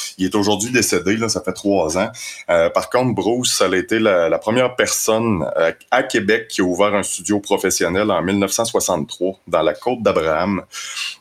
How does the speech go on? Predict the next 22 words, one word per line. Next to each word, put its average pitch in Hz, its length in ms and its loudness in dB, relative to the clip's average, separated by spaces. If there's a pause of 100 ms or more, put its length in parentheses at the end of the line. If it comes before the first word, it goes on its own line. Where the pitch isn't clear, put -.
(140)
Euh, 76 340 2
je 78 140 0
sais 87 140 0
pas 120 120 0
si - 280 -4
tu 90 460 -2
connais 101 340 2
Québec 104 360 2
un 87 140 2
petit - 220 -4
peu, 131 200 2
mais 104 200 2
anciennement, 95 720 4
là, 117 120 2
c'était 82 180 2
où 95 140 2
ce - 80 -2
qu'il 95 100 4
y 87 40 6
avait 95 180 2
le, 78 300 4
l'Écologique, 90 720 2